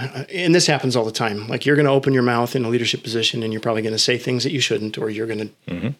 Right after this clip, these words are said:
Speaker 1: you're gonna tell people to go in the wrong direction, whatever that is. But
Speaker 2: Mm-hmm.
Speaker 1: so, what advice would you give a leader, uh, who's made a wrong call?
Speaker 2: To be open to the criticism that comes with it, and, and course adjust.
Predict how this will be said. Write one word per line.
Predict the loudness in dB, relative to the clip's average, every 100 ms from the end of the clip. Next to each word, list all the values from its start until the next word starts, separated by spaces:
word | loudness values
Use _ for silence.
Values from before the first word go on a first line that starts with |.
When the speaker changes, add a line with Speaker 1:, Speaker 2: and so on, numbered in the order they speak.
| _ _ _ _ _
Speaker 1:
you're | -6 -2
gonna | -2 0
tell | 0
people | 2 2 2
to |
go | 4
in | 4
the | 2
wrong | 0
direction, | 0 -2 0
whatever | 2 4
that | 4 4
is. | 2 0
But | -2 -2
Speaker 2:
Mm-hmm. | -2 -6 -12 -2
Speaker 1:
so, | 2
what | 4 4
advice | 4 2 0
would | -2
you | 0
give | 2 2 0 -10 _ _ _ _ _ -2
a |
leader, | 0 2 0 -2 -6 _ _ -12
uh, | -10 -10 -8 -4
who's | -2 -2
made | 0 0
a |
wrong | 0 -2
call? | -4 -6 -6 -12 _ _ _ _ _ _ _ -16 -16 _ _ _ _
Speaker 2:
To | -2 2
be | 4 4 4 2
open | 2 2 2 2 2
to | 4 4
the | 4
criticism | 4 2 4 2 2 2
that | 2
comes | 0 0 2
with | 2 2
it, | 0 0
and, | 0 2 0 0 -2 -6 -16 _ -20 _ -6
and | -4 -2
course | 0 0
adjust. | -2 -4 -6 -8